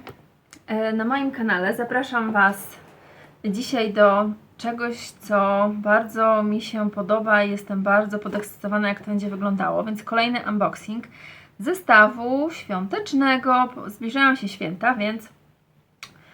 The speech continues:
e, chciałam też się przygotować trochę artystycznie do tych świąt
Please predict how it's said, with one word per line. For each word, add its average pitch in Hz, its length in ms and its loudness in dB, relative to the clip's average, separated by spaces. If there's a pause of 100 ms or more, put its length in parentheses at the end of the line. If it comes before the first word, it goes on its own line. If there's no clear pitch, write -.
(320)
e, 214 240 2
chciałam 233 400 4
też 226 320 -8
się 208 220 -2
przygotować 226 600 -4
trochę 214 320 -4
artystycznie 220 680 -2
do 190 100 -2
tych 190 180 -10
świąt 190 420 -4